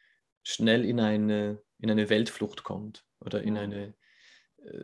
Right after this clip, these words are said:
Speaker 1: sich sehr stark, ähm, eben nicht desillusioniert, sondern eigentlich illusioniert,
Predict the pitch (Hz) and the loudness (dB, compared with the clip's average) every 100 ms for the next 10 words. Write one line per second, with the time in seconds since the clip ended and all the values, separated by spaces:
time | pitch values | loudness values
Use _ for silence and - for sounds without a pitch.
0 | - - - - 113 - 110 117 - 98 | -10 -12 -10 -4 -2 4 4 4 0 2
1 | 110 110 - - - - 104 104 101 101 | 2 0 -4 -16 -8 -4 -2 -2 -6 -8
2 | 101 107 _ _ _ _ _ _ - 117 | -10 -14 _ _ _ _ _ _ -2 2
3 | 110 110 131 - 120 - 120 120 117 113 | 6 6 4 2 0 2 -2 -2 2 4
4 | 117 127 - 107 107 101 107 110 - 139 | 4 0 0 2 0 0 0 -2 2 4
5 | 131 117 107 107 107 104 104 | 4 2 2 4 4 2 -4